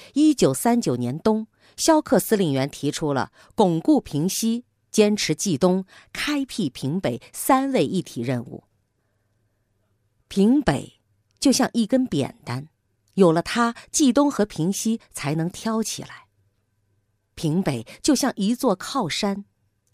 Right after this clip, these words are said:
有了它，平西根据地北部就有了屏障。屏北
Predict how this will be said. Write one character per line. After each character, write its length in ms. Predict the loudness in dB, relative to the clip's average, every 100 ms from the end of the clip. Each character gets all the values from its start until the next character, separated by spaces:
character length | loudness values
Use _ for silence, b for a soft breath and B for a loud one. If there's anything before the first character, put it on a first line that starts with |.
| _ 0
有 140 | 0
了 120 | -2
它， 340 | -8 -8 -8 -8 B B
平 200 | 2 4
西 200 | 4 0
根 180 | 0 0
据 140 | 0 -2
地 180 | -2
北 340 | 0 0 -2 -4
部 300 | 0 0 -2 _ -2
就 140 | 0
有 160 | 0 -4
了 120 | -8
屏 360 | -10 -10 -10
障。 240 | -8 -8 -10 _ _ _ _ _ _ _ _ _ _ _ _
屏 300 | 2 4 6
北 160 | 4